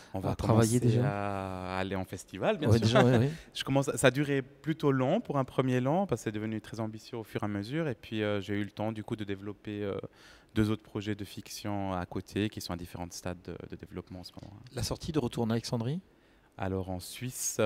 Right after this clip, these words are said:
Speaker 1: elle est prévue pour, euh, fin janvier, euh, début mars. En France, on est encore en discussion.
Speaker 2: Bah, écoutez, on souhaite une très belle sortie, en tout cas en France. Et on va
Speaker 1: Merci
Speaker 2: tout
Speaker 1: beaucoup.
Speaker 2: faire pour qu'il sorte en France et qu'il revienne à Saint-Jean-de-Luz.
Speaker 1: Inch'Allah.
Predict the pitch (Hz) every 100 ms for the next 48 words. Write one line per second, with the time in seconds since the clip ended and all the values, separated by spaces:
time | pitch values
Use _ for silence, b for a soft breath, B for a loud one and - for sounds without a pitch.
0 | 107 101 98 95 - 98 98 - 98 92
1 | 92 - 92 95 92 90 95 101 101 101
2 | 92 95 90 92 101 95 104 - - 90
3 | - - 87 - 90 87 85 - 82 -
4 | - - 90 - - - B B B B
5 | B B 107 - - 120 101 101 107 104
6 | 101 - 123 110 107 - 127 - 113 98
7 | - 117 147 101 104 - 135 - 139 -
8 | - 117 110 104 - 120 - 104 107 110
9 | 95 104 95 95 - - 101 - 101 101